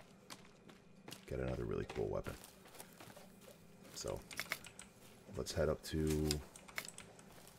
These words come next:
the, the north and see what we can find. All right, so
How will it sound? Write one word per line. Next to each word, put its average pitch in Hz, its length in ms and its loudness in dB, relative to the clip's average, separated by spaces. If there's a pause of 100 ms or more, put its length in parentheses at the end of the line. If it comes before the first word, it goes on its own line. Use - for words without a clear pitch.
(720)
the, 69 840 4 (1600)
the 76 120 2
north 69 360 2 (1400)
and 62 100 0
see - 220 -2
what 53 160 0
we 58 60 0
can 69 140 -6
find. 67 200 -2 (3250)
All 92 180 10
right, 53 260 4
so - 180 -2